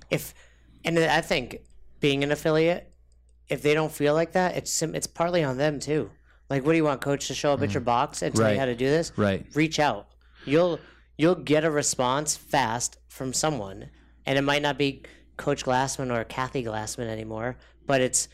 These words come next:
Speaker 1: someone that knows their shit and it's gonna get to the right places. Like,
Speaker 2: Write
Speaker 1: be
Speaker 2: Dave an
Speaker 1: proactive.
Speaker 2: email and call him a dick. He'll respond.
Speaker 1: You'll get a response. Like,
Speaker 2: <laughs>
Speaker 1: I, that, I don't know when he finds time to read all those books, but, I mean, he's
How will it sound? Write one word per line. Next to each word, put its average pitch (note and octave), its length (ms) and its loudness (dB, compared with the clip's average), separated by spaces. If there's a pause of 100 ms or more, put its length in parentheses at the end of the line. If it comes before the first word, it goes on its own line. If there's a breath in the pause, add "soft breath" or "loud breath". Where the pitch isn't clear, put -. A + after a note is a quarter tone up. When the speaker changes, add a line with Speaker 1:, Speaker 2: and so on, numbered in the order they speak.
(120)
Speaker 1:
someone D3+ 360 0
that C3+ 120 2
knows C3 440 0
their C3 280 0
shit C#3+ 300 -2
and C3 100 -4
it's A#2+ 120 -8
gonna B2+ 160 -2
get C3 140 -4
to C3 100 -6
the A#2+ 80 -4
right B2 200 -2
places. B2+ 400 -6
Like, A2 100 -2
Speaker 2:
Write C#3 160 4
Speaker 1:
be D#3 60 -2
Speaker 2:
Dave C3+ 260 2
an C3+ 140 4
Speaker 1:
proactive. A#2+ 100 4
Speaker 2:
email A2+ 220 4
and G2 80 0
call A2+ 200 0
him A2 80 2
a G2+ 60 0
dick. G2+ 260 -2
He'll G2+ 120 0
respond. F#2+ 440 -4
Speaker 1:
You'll F3 200 2
get G3+ 200 0
a G#3+ 40 2
response. G#3+ 480 2
Like, F3 180 2
Speaker 2:
<laughs> - 0 -
Speaker 1:
I, F3+ 520 2
that, F3+ 380 0
I D3+ 120 2
don't G#3+ 160 2
know E3 60 -4
when E3 140 2
he E3+ 80 0
finds D#3 320 0
time - 160 0
to D3 60 0
read D3+ 140 4
all C#3+ 100 4
those B2+ 160 0
books, D#3+ 340 2
but, C#3+ 180 0
I C#3 40 4
mean, C#3 180 0
he's D#3+ 320 2